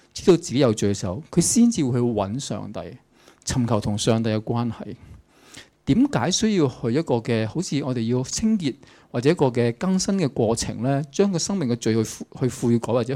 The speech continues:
去處理呢？係因為可以同上帝有個親密嘅關係。潔淨嘅過程，目的係咗能夠將人神關係拉近。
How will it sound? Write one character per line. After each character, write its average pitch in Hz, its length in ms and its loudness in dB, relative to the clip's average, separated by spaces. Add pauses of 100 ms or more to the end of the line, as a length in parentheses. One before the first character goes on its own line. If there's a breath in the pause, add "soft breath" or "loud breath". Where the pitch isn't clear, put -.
去 107 220 -4
處 104 80 -6
理 101 80 -4
呢？ 131 160 -4 (680 loud breath)
係 - 140 -4
因 139 140 2
為 104 200 0 (140)
可 117 100 -2
以 123 120 -2
同 110 200 -6
上 107 240 -4
帝 104 240 -4 (280 soft breath)
有 113 100 -6
個 107 100 -2
親 - 260 -2
密 139 160 -4
嘅 98 160 -6
關 107 340 -4
係。 - 260 -12 (920 loud breath)
潔 170 100 2 (100)
淨 117 340 2 (100)
嘅 135 100 -2
過 123 240 4
程， 101 300 -10 (480)
目 127 80 -4
的 190 120 0 (300 loud breath)
係 123 220 0
咗 120 180 2
能 107 160 0
夠 107 160 -4
將 147 400 0 (120)
人 113 280 -10
神 131 340 -6
關 135 240 -4
係 117 200 -8
拉 117 180 -6
近。 - 300 -14